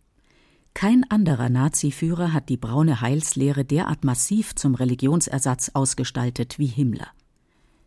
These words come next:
Für Weihnachten, Hochzeit und Begräbnis entwickelt er neugermanische Rituale. Die christliche Taufe zum Beispiel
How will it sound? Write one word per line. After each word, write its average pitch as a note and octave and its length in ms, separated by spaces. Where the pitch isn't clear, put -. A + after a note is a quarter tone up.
Für F3 300
Weihnachten, F3+ 720
Hochzeit F3 500
und C#3+ 160
Begräbnis C#3+ 720
entwickelt E3+ 540
er D3+ 100
neugermanische C#3+ 960
Rituale. C#3 640
Die C#3+ 80
christliche C#3+ 520
Taufe D#3 340
zum C3 160
Beispiel B2+ 400